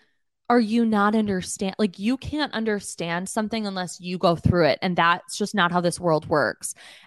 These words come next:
And the way that she came for Kyle, I was living for that. Um, and watching them all kind of scatter and, like, get <laughs> nervous when Kathy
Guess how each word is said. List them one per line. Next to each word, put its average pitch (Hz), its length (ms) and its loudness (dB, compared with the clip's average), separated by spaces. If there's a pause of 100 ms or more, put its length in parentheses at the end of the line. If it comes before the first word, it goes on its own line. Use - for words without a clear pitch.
And 226 260 4
the 202 140 2
way 202 140 6
that 233 160 2
she 254 120 0
came 226 200 2
for 233 120 2
Kyle, 170 400 2
I 180 80 4
was 175 120 -2
living 170 680 0
for 170 220 2
that. 156 520 2 (440)
Um, 226 720 2 (380)
and 226 300 2
watching 202 480 0
them 226 300 2
all 185 220 6
kind 185 240 -4
of 175 80 -4
scatter 160 640 2
and, 165 140 2
like, 156 160 -4
get - 160 -2
<laughs> - 0 -
nervous - 600 -2
when 220 160 2
Kathy 175 540 -2